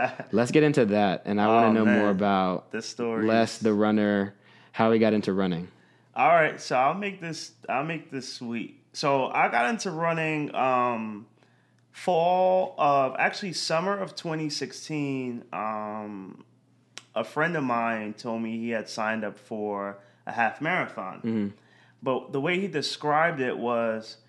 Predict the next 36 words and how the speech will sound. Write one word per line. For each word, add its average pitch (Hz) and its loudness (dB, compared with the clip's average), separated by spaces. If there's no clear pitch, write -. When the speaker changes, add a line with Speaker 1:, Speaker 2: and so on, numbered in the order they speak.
Speaker 1:
"Yo, 196 2
sign 185 0
up 185 -2
for 165 -10
this 151 -4
race. 180 -2
There's 139 -2
a 123 -4
party 156 0
at 131 -2
every 120 -2
mile." 160 0
And 131 2
I 131 6
just 139 -4
heard, 117 -2
party. 117 2
Speaker 2:
Uh, 110 2
I 113 4
was 120 2
gonna 120 2
say 117 2
party. 135 4
That's 143 4
what 143 4
stuck 131 2
out 117 4
to 120 0
me. 123 4
Party 117 4
at 113 4
every 113 4
Speaker 1:
I 107 6
Speaker 2:
mile. 107 4
Speaker 1:
heard - -10
party. 107 0